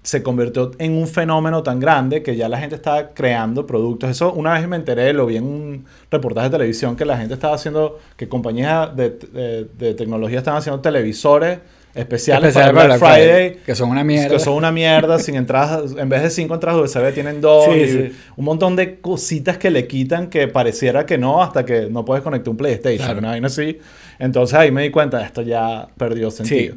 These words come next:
Speaker 2: sí.
Speaker 1: Sí hay ciertas cosas que, si las casas y la
Speaker 2: Claro, pero
Speaker 1: Yo creo que lo importante, y me funcionó, voy a contar mi experiencia en este Black Friday, es que digas ...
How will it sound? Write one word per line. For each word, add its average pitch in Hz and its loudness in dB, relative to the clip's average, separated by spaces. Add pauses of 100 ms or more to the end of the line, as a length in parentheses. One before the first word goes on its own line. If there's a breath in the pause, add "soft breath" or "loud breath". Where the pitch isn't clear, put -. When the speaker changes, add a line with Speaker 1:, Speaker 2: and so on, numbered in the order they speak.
(140)
Speaker 2:
sí. 143 -2
Speaker 1:
Sí 170 6
hay 196 6
ciertas 202 2
cosas 180 0
que, 110 0
si - -6
las 110 -4
casas 127 -2
y 185 -4
la 143 0
Speaker 2:
Claro, 156 6
pero 131 2 (200)
Speaker 1:
Yo 147 -2
creo 214 2
que 233 2
lo 175 2
importante, 165 -2
y 131 -4
me 127 -2
funcionó, 123 -2
voy 131 4
a 123 2
contar 123 -2
mi 131 -4
experiencia 120 -8
en 117 -12
este 117 -10
Black 120 -4
Friday, 143 -4 (560 soft breath)
es 131 2
que 160 4
digas ... 139 4